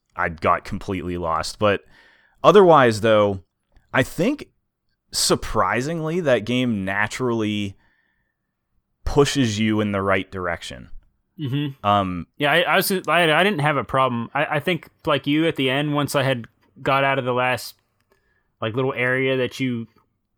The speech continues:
Speaker 2: acquire an upgrade in, I probably did the same thing and kinda was, like, smacking the walls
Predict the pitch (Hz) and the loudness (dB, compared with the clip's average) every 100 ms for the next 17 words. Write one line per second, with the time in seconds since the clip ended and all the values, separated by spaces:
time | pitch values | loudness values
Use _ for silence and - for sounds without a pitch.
0 | _ 107 - 143 123 117 120 - 139 135 | _ -18 -4 0 0 0 -4 -2 -2 0
1 | 143 135 123 - 127 120 120 117 107 - | -2 -2 -4 -2 -2 -2 -4 -4 -6 -6
2 | 120 107 110 120 120 107 117 110 110 107 | -6 -6 -8 -8 -6 -6 -6 -6 -8 -6
3 | 107 - _ _ _ _ _ - 127 117 | -8 -10 _ _ _ _ _ -10 -4 -4
4 | 123 113 110 113 117 120 - | -2 -2 -2 0 0 -2 -8